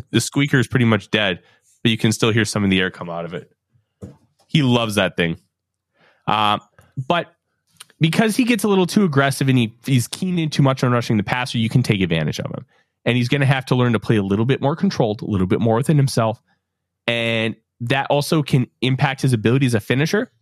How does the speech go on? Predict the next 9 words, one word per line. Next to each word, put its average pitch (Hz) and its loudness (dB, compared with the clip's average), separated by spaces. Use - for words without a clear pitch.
So - -6
many 214 2
times 139 0
on 127 2
his 123 2
film, 110 -2
I 123 0
saw 120 -2
him 107 0